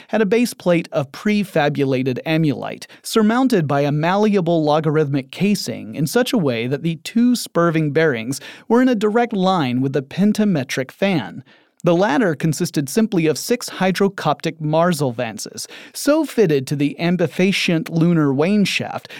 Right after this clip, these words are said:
that side fumbling was effectively prevented. The main winding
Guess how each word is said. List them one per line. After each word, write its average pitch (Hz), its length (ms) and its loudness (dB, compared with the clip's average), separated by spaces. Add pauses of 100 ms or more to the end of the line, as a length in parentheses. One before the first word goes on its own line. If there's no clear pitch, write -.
(100)
that 180 180 2
side 262 400 2
fumbling 233 600 4 (100)
was 220 180 4
effectively 131 640 0
prevented. 135 640 -2 (300)
The 170 100 4
main 151 300 2
winding 151 500 2